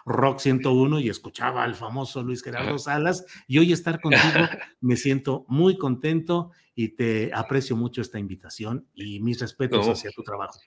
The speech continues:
Speaker 2: Muchas gracias. Igualmente, Julio, y pronto ojalá volvamos a vernos.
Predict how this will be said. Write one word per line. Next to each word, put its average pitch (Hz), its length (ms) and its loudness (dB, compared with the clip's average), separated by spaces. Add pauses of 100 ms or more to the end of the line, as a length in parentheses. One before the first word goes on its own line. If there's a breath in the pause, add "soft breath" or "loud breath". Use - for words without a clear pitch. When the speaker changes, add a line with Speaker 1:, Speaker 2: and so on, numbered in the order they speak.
(760)
Speaker 2:
Muchas 147 340 10
gracias. 135 300 10
Igualmente, 156 480 10
Julio, 165 420 10
y 120 380 10
pronto 143 300 8
ojalá 123 260 6
volvamos 123 400 4
a 110 40 4
vernos. 98 460 -2